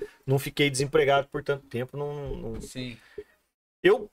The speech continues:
Speaker 1: cara, eu me considero, honestamente, eu me considero, além de, de, eu gosto de falar que eu me, eu me sinto um cara esforçado, porque eu acho que a gente tem que reconhecer as nossas virtudes também. A gente tem que reconhecer, logicamente,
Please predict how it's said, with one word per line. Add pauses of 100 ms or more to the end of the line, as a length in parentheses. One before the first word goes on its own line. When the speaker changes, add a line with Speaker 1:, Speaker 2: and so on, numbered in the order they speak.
(100)
Speaker 1:
cara,
eu
me
considero,
honestamente,
eu
me
considero,
além
de,
de,
eu
gosto
de
falar
que
eu
me, (140)
eu
me
sinto
um
cara
esforçado,
porque
eu
acho
que
a
gente
tem
que (380)
reconhecer
as
nossas
virtudes
também. (560)
A
gente
tem
que
reconhecer,
logicamente,